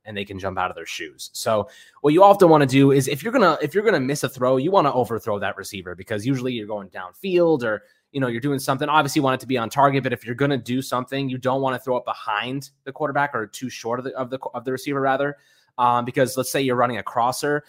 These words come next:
and that ball's behind, you know who's right behind the receiver? The cornerback trailing him. So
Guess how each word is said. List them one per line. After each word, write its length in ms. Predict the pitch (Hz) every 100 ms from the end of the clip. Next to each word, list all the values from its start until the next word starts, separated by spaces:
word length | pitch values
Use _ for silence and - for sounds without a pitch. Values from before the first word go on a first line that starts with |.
| - -
and 120 | 127
that 160 | 123
ball's 200 | 139 135
behind, 600 | 123 107 120 127 143 147 -
you 120 | 117
know 80 | 123
who's 160 | 127
right 120 | 135 131
behind 280 | 123 135
the 20 | 131
receiver? 420 | 127 147 147 139
The 140 | 131
cornerback 540 | - 131 123 113 113 -
trailing 420 | - 120 101 90
him. 160 | 85 78
So 300 | - 107